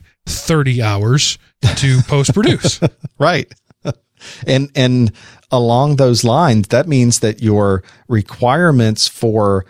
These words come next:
Speaker 2: a computing device are a little bit different than the requirements that other people might have. When I was, I was calling the electrician to tell him I needed two twenty amp circuits, two completely separate twenty amp circuits put into my,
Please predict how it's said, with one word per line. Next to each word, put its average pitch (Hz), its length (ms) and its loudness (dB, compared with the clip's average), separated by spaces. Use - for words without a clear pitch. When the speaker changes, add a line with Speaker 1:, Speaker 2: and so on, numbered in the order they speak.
Speaker 2:
a 107 120 0
computing 151 580 0
device 98 520 -2
are 107 140 0
a 107 40 0
little 180 260 0
bit 202 320 -2
different 127 640 -2
than 107 160 0
the 107 60 2
requirements 101 1040 -2
that 117 200 -4
other 147 240 0
people 113 340 -2
might 92 280 -2
have. 107 560 -4
When 120 120 -2
I 120 80 0
was, 113 380 -2
I 139 80 -2
was 110 120 -2
calling 151 320 0
the 107 60 2
electrician 107 580 -2
to 90 80 -2
tell 107 200 -2
him 98 100 -2
I 95 100 0
needed 110 360 2
two 135 200 0
twenty 123 440 0
amp 107 260 -2
circuits, - 640 -4
two 127 220 -2
completely 127 500 -2
separate 107 440 -2
twenty 101 300 0
amp 95 140 -2
circuits 98 420 -2
put - 180 -4
into 95 260 -2
my, 92 300 0